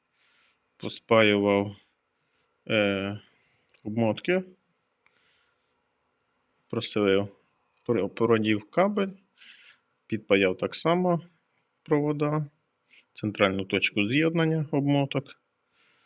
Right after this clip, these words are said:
І будемо тепер це все закріпляти, де-не-де поізолюю так само ізострічкою. І хочу вже перевірити його.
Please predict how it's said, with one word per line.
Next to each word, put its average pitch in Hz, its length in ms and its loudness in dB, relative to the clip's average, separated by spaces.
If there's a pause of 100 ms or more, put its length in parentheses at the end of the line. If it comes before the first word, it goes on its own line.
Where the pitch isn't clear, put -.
(800)
І 170 360 -2 (180)
будемо 113 420 2
тепер - 340 -4
це - 180 -8
все 104 460 -8
закріпляти, 117 880 -2 (100)
де-не-де 101 520 2
поізолюю 98 600 0
так 95 200 -10
само 95 340 -2
ізострічкою. 151 880 0 (920)
І 127 180 -2
хочу 120 320 -2
вже 117 260 0 (140)
перевірити 107 680 0
його. 104 380 0